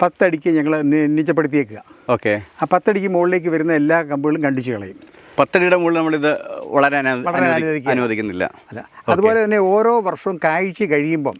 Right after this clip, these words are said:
Speaker 2: ആഹാ.
Speaker 1: കായ്ക്കുന്ന കമ്പുകൾ, കായ്ക്കുന്ന മാ-, മാത്രം കമ്പുകൾ
Speaker 2: ആഹാ.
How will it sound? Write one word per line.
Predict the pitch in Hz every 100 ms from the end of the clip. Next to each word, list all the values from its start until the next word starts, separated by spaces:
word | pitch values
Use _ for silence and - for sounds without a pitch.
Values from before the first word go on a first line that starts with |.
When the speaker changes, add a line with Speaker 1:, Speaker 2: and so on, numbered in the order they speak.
| -
Speaker 2:
ആഹാ. | 123 110 123 _ -
Speaker 1:
കായ്ക്കുന്ന | 165 202 226 180 233 226
കമ്പുകൾ, | 202 147 147 147 110 95 _ _ _ _ _ -
കായ്ക്കുന്ന | 165 180 180 190
മാ-, | 180 165 170
മാത്രം | 165 160 185 196 170
കമ്പുകൾ | 131 117 120 156 320 -
Speaker 2:
ആഹാ. | 110